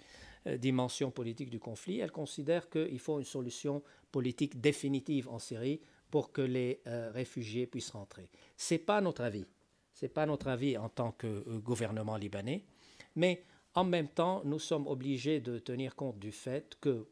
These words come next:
puisqu'ils conditionnent, la communauté internationale conditionne le retour à la solution définitive,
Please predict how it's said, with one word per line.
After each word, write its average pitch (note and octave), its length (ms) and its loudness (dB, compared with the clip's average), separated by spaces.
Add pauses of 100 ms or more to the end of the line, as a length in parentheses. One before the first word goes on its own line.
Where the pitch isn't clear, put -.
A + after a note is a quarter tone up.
(140)
puisqu'ils D#3 720 2
conditionnent, B2+ 760 0
la A2+ 120 -6
communauté C3 420 -2
internationale A#2+ 720 -2 (320)
conditionne D#3 680 6
le B2+ 80 4
retour A#2+ 600 0 (600)
à D3+ 80 6
la C#3 120 4
solution C3+ 480 2
définitive, A#2+ 760 0